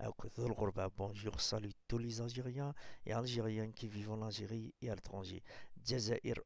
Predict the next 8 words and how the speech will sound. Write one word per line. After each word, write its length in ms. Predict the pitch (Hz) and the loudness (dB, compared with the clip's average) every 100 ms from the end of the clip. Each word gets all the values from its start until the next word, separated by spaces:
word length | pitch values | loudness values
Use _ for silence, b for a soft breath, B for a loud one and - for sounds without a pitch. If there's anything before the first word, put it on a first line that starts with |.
| - | -8
حرة 600 | - - 139 - 110 104 - - | -6 4 6 6 4 2 -4 -18
ديمقراطية. 920 | 123 120 113 - 104 104 104 95 92 B B B 85 | -4 -2 0 2 0 0 -2 -2 -4 B B B -2
الجزائر 600 | 127 123 113 - 131 113 | 2 6 6 4 2 0
حرة 500 | - - 135 120 117 | 0 4 4 6 4
ديمقراطية. 840 | 98 113 107 107 107 - 101 92 - B B B B B B B B | 2 -2 0 0 0 0 0 0 -4 B B B B B B B B
دولة 560 | - 127 147 135 123 113 - _ - | 2 10 12 12 8 4 -2 _ -8
مدنية 1000 | 123 131 156 143 131 127 120 117 107 - _ - _ _ _ _ _ _ _ _ _ _ _ | -4 8 8 10 8 8 4 4 2 0 _ -20 _ _ _ _ _ _ _ _ _ _ _
ليست 480 | 131 143 139 - 131 | 8 10 10 8 8